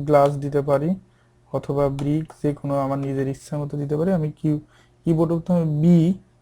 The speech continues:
ক্লিক করে আমি ম্যাটেরিয়ালগুলো আনি। আমি একে গ্লাস দিই, এটাকে সামনের অংশটা, সামনের অংশটা গ্লাস দিই, গ্লাস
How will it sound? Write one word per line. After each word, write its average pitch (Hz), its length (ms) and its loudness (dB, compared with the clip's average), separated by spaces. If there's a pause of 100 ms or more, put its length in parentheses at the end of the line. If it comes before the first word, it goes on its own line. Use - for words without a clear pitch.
(120)
ক্লিক 160 260 -4
করে 156 200 2
আমি 151 180 -2
ম্যাটেরিয়ালগুলো 143 600 -2 (760)
আনি। 131 200 -4 (320)
আমি 143 120 -4 (100)
একে 147 180 -6 (140)
গ্লাস 143 240 4 (120)
দিই, 185 140 0 (1400)
এটাকে 151 280 -8 (120)
সামনের 143 320 -6
অংশটা, 156 380 -8 (4000)
সামনের 139 420 -8
অংশটা 143 420 -6 (320)
গ্লাস 135 240 -4 (120)
দিই, 151 160 -4 (1600)
গ্লাস 139 180 -6